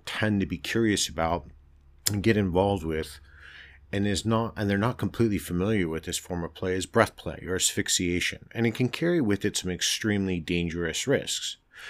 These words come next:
Now, it doesn't necessarily mean that we set out to get involved in breath play and then we're trying to harm someone. But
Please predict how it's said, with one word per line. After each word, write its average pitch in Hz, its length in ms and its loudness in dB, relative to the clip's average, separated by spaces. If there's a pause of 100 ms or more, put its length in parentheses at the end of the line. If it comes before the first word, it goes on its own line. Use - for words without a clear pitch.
(200)
Now, 131 80 2
it 127 80 0
doesn't 175 260 2
necessarily 107 640 2
mean 92 260 2
that 85 140 -2
we 92 80 -6
set 95 260 0
out 90 300 0
to - 100 -12 (160)
get 90 140 4
involved 82 400 -4
in 78 100 -10
breath 101 300 0
play 80 480 -8
and 82 200 -8
then 80 140 -6
we're 85 140 -6
trying 82 480 -2
to 80 80 -8
harm 95 420 0
someone. - 460 -8 (1080)
But 110 280 8